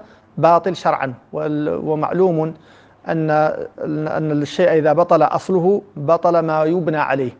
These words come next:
وما بني على الباطل فهو باطل كما هو معلوم، فلا تحل له هو ولا تحل للذي يريد تحليلها عليه، نسأل الله السلامة والعافية.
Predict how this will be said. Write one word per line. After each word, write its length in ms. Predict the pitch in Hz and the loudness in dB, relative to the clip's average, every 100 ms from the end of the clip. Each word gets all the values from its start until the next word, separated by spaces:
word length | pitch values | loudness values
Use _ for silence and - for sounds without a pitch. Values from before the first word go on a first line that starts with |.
| _ _ - | _ _ -8
وما 180 | 147 139 | -4 -2
بني 260 | 160 151 | 0 0
على 160 | 120 143 | 0 0
الباطل 380 | 147 180 180 196 | 2 2 2 -2
فهو 280 | 190 175 | 0 2
باطل 300 | 170 170 139 | 4 4 2
كما 180 | 127 139 | -6 -6
هو 160 | 131 135 | -6 -8
معلوم، 320 | 131 131 120 - _ _ _ _ | -6 -8 -8 -14 _ _ _ _
فلا 200 | 160 156 | 2 2
تحل 400 | 151 - 196 170 | 2 0 0 4
له 60 | 170 | 4
هو 400 | 156 151 208 208 | 2 2 2 4
ولا 140 | 202 | 2
تحل 280 | 185 - 190 | 0 -2 -2
للذي 420 | 185 170 170 170 | 0 0 0 0
يريد 320 | 180 170 156 | -2 -2 -2
تحليلها 440 | 156 - 143 127 120 | -6 -6 -4 -4 -4
عليه، 200 | 127 127 | -4 -8
نسأل 260 | 123 113 | -8 -6
الله 180 | 120 120 | -4 -4
السلامة 380 | 120 113 123 120 | -6 -6 -6 -4
والعافية. 560 | 123 143 156 165 196 | -4 0 0 2 0